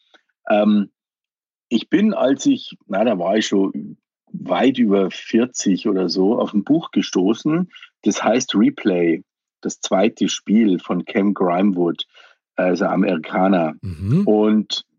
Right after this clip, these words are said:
Speaker 1: da geht's darum, das ist ein Typ, der ist dreiundvierzig Jahre alt, sitzt in seiner Firma und kriegt einen Herzinfarkt und stirbt.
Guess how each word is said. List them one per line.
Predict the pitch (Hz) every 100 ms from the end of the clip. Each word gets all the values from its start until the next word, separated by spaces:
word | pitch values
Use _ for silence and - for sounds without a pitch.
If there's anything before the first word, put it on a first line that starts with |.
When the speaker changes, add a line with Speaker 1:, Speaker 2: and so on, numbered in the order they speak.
| _ -
Speaker 1:
da | 113
geht's | - - -
darum, | 104 156 202 170
das | 135
ist | 135
ein | 127 -
Typ, | 165 240 - _ _ _ _ -
der | 117 117
ist | 123 -
dreiundvierzig | 110 147 - 151 - 107
Jahre | 104 147 180
alt, | 185 240 277 - - - -
sitzt | - 160 -
in | 127
seiner | 135 113
Firma | - 151 190
und | 165
kriegt | 147 143 127
einen |
Herzinfarkt | 104 117 - 139 - 113 -
und | 107
stirbt. | - - 113 120 _